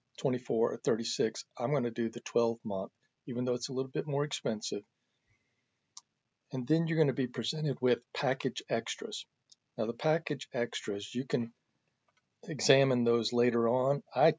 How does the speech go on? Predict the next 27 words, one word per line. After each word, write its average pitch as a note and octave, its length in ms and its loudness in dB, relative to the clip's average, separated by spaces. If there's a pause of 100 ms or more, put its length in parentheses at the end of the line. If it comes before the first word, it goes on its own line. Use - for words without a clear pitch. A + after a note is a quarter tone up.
(120)
I C#3 140 6
would D3+ 180 4
recommend A#2+ 640 0 (1120)
unchecking A#2+ 600 0
them. F#2+ 240 -10 (520)
And A#2+ 140 -4
then A#2 100 0
if A#2 120 -6
you A#2 100 -4
want C3 240 2 (300)
that A#2+ 160 0
information A#2 680 -4
or G#2 200 -4
that A2+ 200 -2
type A#2 300 0
of G#2 180 -2
service G#2+ 500 0
later G#2+ 300 -2
on, A#2 280 0
then A2+ 160 -4
you A#2+ 100 -8
can A#2+ 140 -8
go A2 120 -2
back G#2 380 -6
and G2 100 -8 (800)
order C3+ 320 4
that. G2 320 -8